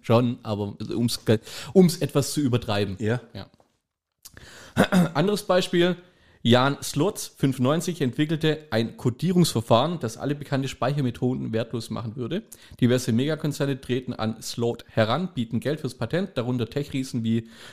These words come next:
Speaker 1: Computer Associates, Sun Microsystems oder investieren wie die Großbank A B N amro. Als dann bekannt wird, dass er einen unbekannten Partner ins Boot holen will, scheint den ausgebotenen Megakonzerten ein Multimilliarden-Dollar-Geschäft zu entgehen.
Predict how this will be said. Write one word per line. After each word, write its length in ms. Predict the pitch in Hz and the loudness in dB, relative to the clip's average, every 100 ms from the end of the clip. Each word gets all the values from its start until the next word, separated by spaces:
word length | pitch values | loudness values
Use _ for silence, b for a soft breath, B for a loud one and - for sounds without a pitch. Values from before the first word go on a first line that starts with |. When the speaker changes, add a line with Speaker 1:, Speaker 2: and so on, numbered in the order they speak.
| B | B
Speaker 1:
Computer 440 | - 110 175 180 | 0 2 2 2
Associates, 1000 | 156 - - - 165 180 165 165 165 - _ | 0 -4 -10 -6 -6 -4 -2 -2 -4 -10 _
Sun 320 | - 143 151 | 2 2 4
Microsystems 960 | 131 151 - 156 - 147 - 147 147 - B B B | 0 -4 -6 -8 -6 -6 -2 -2 -2 -10 B B B
oder 260 | 156 160 | 6 6
investieren 500 | 131 123 113 - 156 | 0 0 0 0 0
wie 80 | 143 | 0
die 80 | 120 | -4
Großbank 580 | - 139 143 - 147 147 - | -2 -4 -2 0 0 0 -4
A 160 | 107 | -2
B 160 | 113 127 | 0 -2
N 200 | 127 151 - | -2 -4 -4
amro. 420 | 104 104 98 - _ B B B B B | -4 -2 -4 -8 _ B B B B B
Als 200 | 117 123 | 2 4
dann 120 | 156 160 | 2 2
bekannt 300 | 127 156 190 | 2 0 2
wird, 240 | 202 - | 0 0
dass 160 | 131 - | -4 -2
er 260 | 127 120 | 0 0
einen 180 | 113 113 | 0 -2
unbekannten 520 | 170 175 160 131 120 | -2 -2 -2 -2 -4
Partner 300 | - 202 - | -4 -4 0
ins 120 | 131 | -2
Boot 260 | - 127 113 | 0 -2 2
holen 180 | 127 117 | 2 2
will, 200 | 165 190 | 2 0
scheint 440 | - 135 131 151 - | -4 0 0 0 -2
den 240 | 117 113 | -4 -2
ausgebotenen 560 | 135 - 135 143 143 120 | -4 -4 -6 -6 -4 -2
Megakonzerten 640 | 135 147 135 131 135 - | -2 -2 -2 -2 -4 -2
ein 180 | 110 113 | -2 0
Multimilliarden-Dollar-Geschäft 1400 | 117 214 - - 190 123 113 147 135 151 175 160 156 151 | 2 0 -2 -6 4 6 6 4 0 -2 -6 -6 -6 -6
zu 120 | - | -6
entgehen. 340 | 143 151 156 | -6 -2 -4